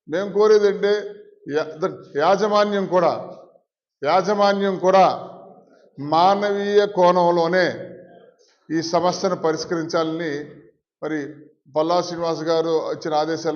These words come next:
మేరకు వారిని డిమాండ్ చేస్తా ఉన్నాం. ఎందుకంటే, ఇది మానవీయ కోణంలోనే పరిష్కరించారు. ఎందుకంటే, నిర్వాసితులు భూములు ఇచ్చారు, దశాబ్దాల కాలంగా కొంతమంది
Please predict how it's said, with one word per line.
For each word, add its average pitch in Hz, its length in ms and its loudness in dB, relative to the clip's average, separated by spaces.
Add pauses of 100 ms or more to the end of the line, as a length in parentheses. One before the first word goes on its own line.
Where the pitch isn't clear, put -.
(220)
మేరకు 151 180 -4
వారిని 151 680 -4
డిమాండ్ 147 360 -8
చేస్తా 139 280 -8
ఉన్నాం. 117 360 -12 (440)
ఎందుకంటే, 190 420 -2 (760)
ఇది 160 120 -6
మానవీయ 214 520 2
కోణంలోనే 208 520 2
పరిష్కరించారు. 185 600 0
ఎందుకంటే, 202 640 -4 (280)
నిర్వాసితులు 196 680 2
భూములు 190 340 -2
ఇచ్చారు, 202 380 2 (1600)
దశాబ్దాల 208 680 4
కాలంగా 190 600 2
కొంతమంది 185 760 -4